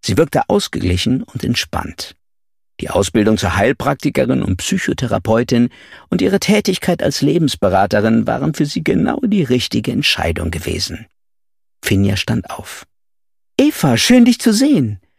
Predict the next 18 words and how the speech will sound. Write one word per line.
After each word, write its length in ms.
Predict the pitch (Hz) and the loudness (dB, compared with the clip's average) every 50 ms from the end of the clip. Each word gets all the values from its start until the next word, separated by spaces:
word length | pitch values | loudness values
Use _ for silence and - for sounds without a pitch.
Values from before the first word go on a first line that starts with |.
| - - - - | -20 -20 -4 0
Schade, 360 | - - 294 285 311 330 311 | 2 4 4 4 4 4 4
dass 140 | 262 226 - | 4 4 4
du 80 | 220 | 4
mit 120 | 190 180 156 | 4 6 6
deinen 160 | 165 160 160 | 6 4 6
Seminarteilnehmerinnen 1300 | 135 151 143 143 135 127 131 131 160 180 - - 180 185 180 180 165 160 160 151 143 143 151 156 151 156 | 6 6 6 6 6 6 6 6 4 2 0 0 0 2 4 4 4 4 4 4 4 4 4 4 4 4
nicht 220 | 214 254 - - | 4 2 2 0
in 120 | 190 185 | 0 2
unseren 280 | 185 185 170 180 196 196 | 2 2 2 2 2 2
Ferienhäusern 760 | - - - 277 254 - 160 143 131 131 123 127 113 120 113 - | 0 0 0 0 2 2 2 4 4 4 4 4 4 2 0 2
unterkommen 580 | - 127 107 - 101 92 - - 92 92 87 | 0 0 2 0 -2 -2 0 0 0 0 0
konntest." 540 | - 98 95 92 - 90 92 - - - - _ _ _ _ _ _ _ _ _ _ _ _ | 2 0 0 0 0 -2 -6 -6 -8 -14 -20 _ _ _ _ _ _ _ _ _ _ _ _
"Ja, 400 | - 214 - 214 113 101 104 135 156 - | 4 6 6 6 4 2 0 -2 0 -2
das 180 | 160 151 - - | -2 -2 0 0
war 100 | 165 156 | -2 -2
Pech", 420 | - - 254 202 - - - - _ _ _ _ _ _ - | 0 0 0 0 0 -4 -14 -20 _ _ _ _ _ _ -8
sagte 300 | - - 90 - - - - | -6 -6 -6 -6 -8 -6 -4
Eva. 360 | - 90 - - - - 98 | -4 -4 -4 -4 -6 -6 -8